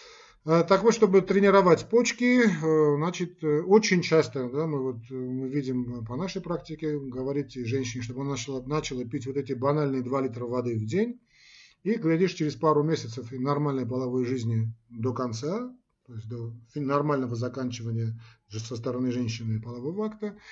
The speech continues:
и большого количества потребления воды, именно чистой питьевой воды, два литра. Все эти же явления, там, которые связаны с якобы бесплодием, уходят на второй, третий, четвёртый план,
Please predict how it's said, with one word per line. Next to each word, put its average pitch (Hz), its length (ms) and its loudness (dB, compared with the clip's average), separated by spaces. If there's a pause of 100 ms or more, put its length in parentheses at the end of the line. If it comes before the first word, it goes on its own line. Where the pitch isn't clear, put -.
(200)
и 160 60 -4
большого 151 440 2
количества 143 340 -4
потребления 127 520 -2
воды, 135 600 2
именно 135 260 -4
чистой 135 300 -6
питьевой 117 360 -6
воды, 120 240 -4
два 127 160 -4
литра. 113 260 -8 (960)
Все 190 200 2
эти 143 160 2
же 120 100 -2
явления, 127 1040 0
там, 113 420 -6
которые 123 360 -6
связаны 120 340 -4
с 107 40 0
якобы 120 360 -2
бесплодием, 120 540 -4
уходят 127 340 -4
на 123 80 -6
второй, 127 320 -8
третий, 117 300 -8
четвёртый 131 420 -8
план, 226 300 -2